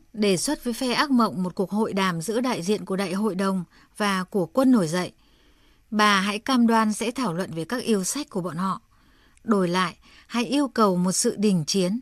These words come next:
Thần dân của bà sẽ được bảo vệ, chừng nào tình trạng đình chiến còn được tôn trọng."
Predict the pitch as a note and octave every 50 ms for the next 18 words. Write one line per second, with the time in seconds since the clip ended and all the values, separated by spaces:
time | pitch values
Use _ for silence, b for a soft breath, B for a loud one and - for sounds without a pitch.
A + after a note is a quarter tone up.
0 | b b b b b b b b _ - A#3+ G#3 F#3+ F3+ A3+ C4 C4+ C4 A#3 -
1 | F#3+ E3+ F3+ F3+ F3 E3+ D#3+ D3+ - - A3+ C#4 C4 A#3 F#3+ F#3 F3+ D#3+ - -
2 | F3+ E3+ - b b b b b b b b _ - A#3+ A#3+ G#3+ G#3 G3+ G#3 G3+
3 | G3 F#3+ F#3 - - A3 F#3+ F#3 - A3 - A3+ G#3 G#3+ G#3+ F#3 F3 D#3+ - -
4 | G3+ G3 G#3 A#3+ C4+ - B3 G3+ F3 E3+ D#3+ - _ G3+ G3 F3+ E3 - G3+ F#3
5 | -